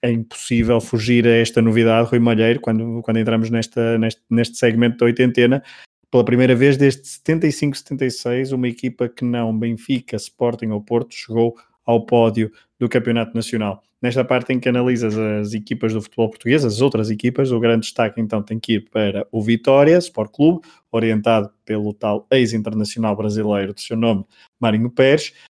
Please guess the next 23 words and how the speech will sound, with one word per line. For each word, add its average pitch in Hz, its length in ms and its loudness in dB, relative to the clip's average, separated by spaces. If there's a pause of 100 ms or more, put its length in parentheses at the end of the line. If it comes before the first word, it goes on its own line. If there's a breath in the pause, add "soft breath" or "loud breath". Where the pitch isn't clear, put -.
(180)
hum, 143 420 4
e - 40 -16
que - 80 -20
também 110 200 0
teve 151 300 2
nas 117 160 0
suas 113 180 -4
fileiras 107 640 -4
o 120 60 -8
melhor 117 320 0
marcador 113 680 -2
do 110 120 -10
campeonato, 110 540 -4
Paulinho 107 300 -2
Cascavel. 120 540 0
Rui 143 140 0
Malheiro, 139 300 2
fala-nos 135 360 0
então 139 280 -2
do 135 80 0
Vitória, 135 380 2
mas 214 140 0
também 156 420 0